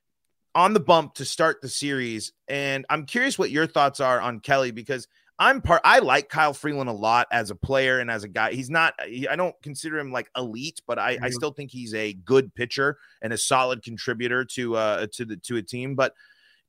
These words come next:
Speaker 1: two players with kind of two different issues. My issue with Kyle Freeland is the home run, the long ball, six home runs given up on the year already for Kyle Freeland in twenty-seven innings pitched. But for Merrill Kelly, seventeen walks in twenty-six
Speaker 2: Yeah.
Speaker 1: innings. That's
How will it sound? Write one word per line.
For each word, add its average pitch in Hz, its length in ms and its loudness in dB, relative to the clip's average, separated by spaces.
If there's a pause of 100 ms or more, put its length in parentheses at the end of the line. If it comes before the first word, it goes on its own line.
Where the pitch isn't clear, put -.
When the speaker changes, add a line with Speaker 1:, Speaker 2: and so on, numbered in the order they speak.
(160)
Speaker 1:
two 254 240 2
players 208 440 6
with 165 100 -4
kind 180 220 2
of 139 100 -6
two 185 180 -4
different 180 300 -2
issues. 131 500 -6
My 139 220 2
issue 170 300 -2
with 147 100 -10
Kyle 147 240 2
Freeland 160 340 -4
is 127 120 -6
the 123 80 0
home 139 260 0
run, 147 180 2
the 117 80 -4
long 131 340 2
ball, 110 180 2
six - 340 -4
home 151 180 -2
runs 135 220 0
given 127 260 -4
up 123 160 -2
on 117 160 -2
the 117 80 -6
year 117 240 0
already 117 360 2
for 117 180 -8
Kyle 117 300 2
Freeland 120 400 -8 (240)
in 120 100 -8
twenty-seven 123 580 0
innings 117 240 -6
pitched. - 280 -4 (240)
But 151 160 0
for 135 80 -8
Merrill 151 300 2
Kelly, 160 420 2 (260)
seventeen 156 960 2
walks 127 560 6
in 113 160 -8
twenty-six 147 640 0
Speaker 2:
Yeah. 139 100 -2
Speaker 1:
innings. 107 300 -6 (380)
That's 175 420 4